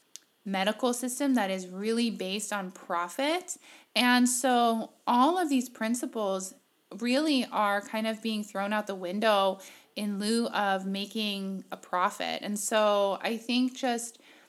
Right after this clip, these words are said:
knowing the power of nutrition before conception, so at least six months before conception, during pregnancy, and then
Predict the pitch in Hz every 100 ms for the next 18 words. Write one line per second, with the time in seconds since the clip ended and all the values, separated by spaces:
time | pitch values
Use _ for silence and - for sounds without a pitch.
0 | _ _ _ - 202 208 208 208 226 262
1 | 269 262 208 - - 190 185 214 233 254
2 | 254 - 202 202 196 190 185 190 - -
3 | _ - 208 - - 196 - 240 247 247
4 | - - - - 208 - - 277 285 320
5 | 330 330 339 320 214 202 247 247 269 247
6 | 202 220 240 - 285 294 - 262 233 226
7 | - 208 202 190 185 185 - 233 269 302
8 | - - - - _ _ _ 190 202 226
9 | 269 294 - 214 214 226 233 262 262 294
10 | 339 - - _ - 220 226 214